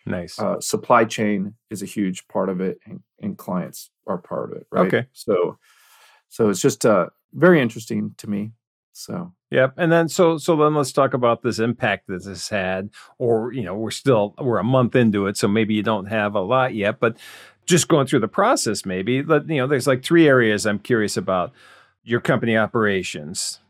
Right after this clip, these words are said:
Speaker 1: how's that impacted? That must change based on these policies you put in place, right?
Speaker 2: That's right. I think I, more than anything, 'cause we were kinda growing and, and we were really late to the game with, like, fully establishing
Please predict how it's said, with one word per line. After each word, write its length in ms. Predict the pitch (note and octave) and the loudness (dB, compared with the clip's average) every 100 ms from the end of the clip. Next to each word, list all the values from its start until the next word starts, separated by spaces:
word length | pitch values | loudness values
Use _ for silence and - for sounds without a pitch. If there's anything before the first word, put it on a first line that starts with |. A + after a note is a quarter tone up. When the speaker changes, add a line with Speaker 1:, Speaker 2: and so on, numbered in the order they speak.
| _ - | _ -20
Speaker 1:
how's 440 | F2 - A2 A2 G#2+ | -16 -4 0 0 0
that 260 | G#2+ G#2+ | 0 0
impacted? 580 | F#2+ F2+ F#2 E2 F#2+ E2 | -2 -6 -8 -8 -10 -8
That 240 | G2+ G2+ - - | -4 -4 -6 -8
must 260 | G#2+ G2+ - | -6 -4 -4
change 420 | - G#2+ A2+ - | -2 0 -2 -2
based 240 | G#2 G2 | -4 -4
on 120 | G2 | -4
these 140 | G2 G2+ | -6 -4
policies 640 | C#3 A#2+ G2 F#2 F#2+ F#2 | -2 0 -2 -4 -8 -8
you 60 | F#2+ | -10
put 180 | G2+ F#2+ | -8 -8
in 80 | F#2+ | -8
place, 400 | G2 G#2 A#2+ - | -6 -6 -6 -6
right? 240 | G#2+ C#3+ _ _ _ - | -6 -8 _ _ _ -4
Speaker 2:
That's 220 | B2 B2+ | -2 0
right. 240 | A#2+ G#2 F#2 - | 2 2 0 -2
I 100 | C#3 | 2
think 280 | G3 F3+ - - - - - - | 2 2 -4 -20 -20 -20 -20 -2
I, 220 | D#3 E3 - - _ _ - | 2 2 -2 -16 _ _ 2
more 240 | F3+ G#3 | 6 6
than 160 | F3+ C#3 | 6 4
anything, 760 | C3 C3 B2+ A#2 G#2 G2+ F#2+ _ _ _ _ | 0 0 0 0 0 -2 -6 _ _ _ _
'cause 180 | - C3 | -8 0
we 60 | D#3+ | 2
were 80 | D#3 | 2
kinda 340 | - C3+ G#2 - | 0 -2 -2 0
growing 640 | A2+ A2 G#2+ G#2 G#2 G2 _ _ _ | 4 6 6 4 2 -2 _ _ _
and, 180 | G#2 F#2 - - | -6 -6 -8 -12
and 140 | G2+ | -8
we 80 | A2 | 0
were 160 | C#3 A#2 | 2 2
really 340 | G#2 A2+ G#2 | 4 4 4
late 200 | F#2+ G2 - | 4 0 0
to 80 | F2+ | -4
the 100 | F#2 | -2
game 380 | G2 G2 F#2+ | -4 -4 -2
with, 180 | F#2 F2 | -4 -2
like, 180 | F2+ F2 _ _ _ | -4 -4 _ _ _
fully 280 | - G2+ F#2+ | -2 0 0
establishing 920 | F#2 - F#2 F#2 G#2 G#2+ F#2+ F2+ F#2+ | -2 -2 -2 -2 -4 -6 -4 -4 -6